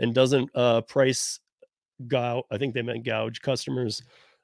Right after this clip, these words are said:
Uh, so they are more inclined to tip. The window is literally wide open for a company to take over,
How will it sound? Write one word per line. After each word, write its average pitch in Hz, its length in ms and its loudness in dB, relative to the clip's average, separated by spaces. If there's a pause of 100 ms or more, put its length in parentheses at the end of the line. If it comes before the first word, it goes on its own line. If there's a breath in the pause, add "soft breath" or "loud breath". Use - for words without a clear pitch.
(140 soft breath)
Uh, 110 240 4
so 117 280 2
they 120 160 4
are 117 100 4
more 123 260 4
inclined 117 480 2
to 170 180 0
tip. 143 340 -2
The 123 100 2
window 135 340 2
is 120 140 -4
literally 131 380 0
wide 139 380 0
open 131 240 -2
for 131 160 -6
a 117 60 -6
company 135 340 -4
to 117 80 -10
take 131 240 -4
over, 123 300 0